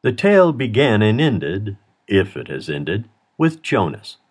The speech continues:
I would have liked to see myself as Watson to Jonas's Holmes, a colleague, though not an equal. I knew better. I was more clueless even than Watson.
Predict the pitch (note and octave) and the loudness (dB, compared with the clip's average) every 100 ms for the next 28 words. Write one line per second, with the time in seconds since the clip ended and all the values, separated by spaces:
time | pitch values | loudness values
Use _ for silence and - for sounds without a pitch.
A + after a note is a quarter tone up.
0 | _ _ _ _ G2 B2 C3 F2 D#2+ F2+ | _ _ _ _ 2 4 4 0 0 0
1 | F#2 G2 - G#2+ G2 G#2 G#2 A#2+ A#2 C3 | 0 -2 -4 -2 2 0 2 0 0 -2
2 | G#2+ G#2 C#3 E3+ - B2+ - - G2 A2 | -4 0 4 2 0 -12 -10 -4 -2 -2
3 | F2+ F2+ G#2+ G#2+ B2 - C#3 C3+ - - | -2 0 0 0 -6 -2 0 0 -4 -10
4 | - _ _ _ _ - F#3+ - G#3+ F#3+ | -14 _ _ _ _ -4 -2 4 6 6
5 | G2 A#1 - F2+ G2 G#2 F2+ G2+ A2+ D3 | 2 -6 -2 0 2 0 2 2 2 0
6 | F#3 - - _ _ _ _ _ _ - | -4 -10 -12 _ _ _ _ _ _ 2
7 | D3 E3+ C3 B2+ G#2 - - - _ _ | 4 4 2 -2 -2 -4 -8 -14 _ _
8 | _ - C#3 E3+ F3+ E3+ D3 C#3+ E3 D#3 | _ -2 4 4 6 4 4 2 2 0
9 | - - A3+ E3 C#2 G2+ G#2+ A2+ C#3 D#3 | -4 0 0 0 -4 -4 -2 0 0 2
10 | F3 C3+ F3 F#3+ - - | 0 2 2 2 -4 -12